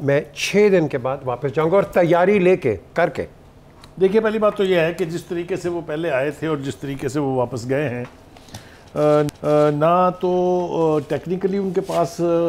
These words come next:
Speaker 2: इतनी तैयारी है कि वो फौरी तौर पर छः दिन के बाद आ जाएंगे, ना उन्होंने आना है। ये इसके बारे में तो मुझे उस वक्त भी कोई इबाम नहीं था जब ये तकरीर वो फरमा रहे थे, इसलिए कि उन्होंने देख लिया है कि उनको कितनी पजीराई कहाँ कहाँ से मिली है।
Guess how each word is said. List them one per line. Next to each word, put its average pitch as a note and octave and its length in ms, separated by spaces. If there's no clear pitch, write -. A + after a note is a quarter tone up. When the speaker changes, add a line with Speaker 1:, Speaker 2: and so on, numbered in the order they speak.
Speaker 2:
इतनी D3 300
तैयारी C#3 420
है D3+ 140
कि D#3 100
वो D3+ 100
फौरी C3 260
तौर C#3 160
पर C3+ 120
छः C3+ 200
दिन C#3 160
के C3+ 80
बाद C3 220
आ B2+ 80
जाएंगे, C#3 260
ना D3 160
उन्होंने C3+ 300
आना A2+ 200
है। A#2+ 200
ये B2+ 100
इसके B2 240
बारे C3+ 240
में D3 220
तो D3+ 80
मुझे D3+ 200
उस F#3 240
वक्त G#3 160
भी F3 80
कोई D3+ 200
इबाम C3 300
नहीं C3+ 160
था D3 100
जब C3+ 200
ये C#3 80
तकरीर C3 340
वो B2+ 120
फरमा A2+ 340
रहे G#2 180
थे, G2+ 200
इसलिए C#3+ 300
कि D#3 100
उन्होंने C#3 260
देख A#2 260
लिया D3 220
है A2+ 180
कि C#3+ 140
उनको C3 280
कितनी C#3 400
पजीराई B2 480
कहाँ B2 280
कहाँ G#2 220
से A2+ 160
मिली A2+ 280
है। E3 220